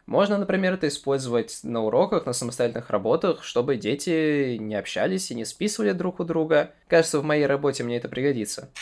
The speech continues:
Теперь небольшой вывод. Всё, что я вам только что сказал, звучит как какая-то магия вне Хогвартса, которая, по сути, запрещена. Но здесь важно понимать одно, что все эти продукты, заставка, реклама,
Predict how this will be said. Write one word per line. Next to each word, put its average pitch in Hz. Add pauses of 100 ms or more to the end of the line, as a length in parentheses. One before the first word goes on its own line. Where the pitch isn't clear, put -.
(720)
Теперь 196
небольшой 147
вывод. 135 (440)
Всё, -
что 170
я 131
вам 131
только 139
что 120
сказал, 117
звучит 123
как 123
какая-то 139
магия 123
вне 117
Хогвартса, 120 (200)
которая, 107
по 120
сути, 123
запрещена. 113 (240)
Но 123
здесь 185
важно 139
понимать 127
одно, 117 (300)
что 131
все 175
эти 170
продукты, 123
заставка, 131
реклама, 131